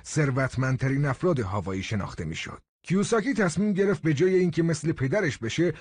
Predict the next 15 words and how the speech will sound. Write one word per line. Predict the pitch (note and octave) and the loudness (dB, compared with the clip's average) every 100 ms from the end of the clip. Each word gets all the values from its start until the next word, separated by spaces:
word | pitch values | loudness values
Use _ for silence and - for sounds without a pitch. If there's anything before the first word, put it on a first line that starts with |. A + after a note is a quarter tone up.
| - | -2
دنبال | E3 F3 F3 | 2 4 4
روی | F3 F3 B3 | 2 0 -2
پدر | A#3 D3+ D#3+ | 0 0 2
دوستش | E3+ D3 C3 - B1+ - | 2 2 -2 -4 -12 -10
باشه. | - - - C3 | -12 -12 -10 0
دونستن | F#3 G#3+ - C4+ | 2 2 2 2
این | G3+ | 4
موضوع | E3 D3 C3 G#3+ | 4 2 2 0
از | D#3 D#3 | 2 2
اون | G3 | 2
جهت | C3+ A#2+ A2 | 2 0 0
حائز | A#2+ A#2 B2 | -2 -2 -2
اهمیته | G#2+ A#2 A#2 A#2+ B2+ | -2 -2 -2 -2 -2
که | A#2+ | -2
می‌تونیم | G3 G3 G3+ G#3 | -2 0 2 2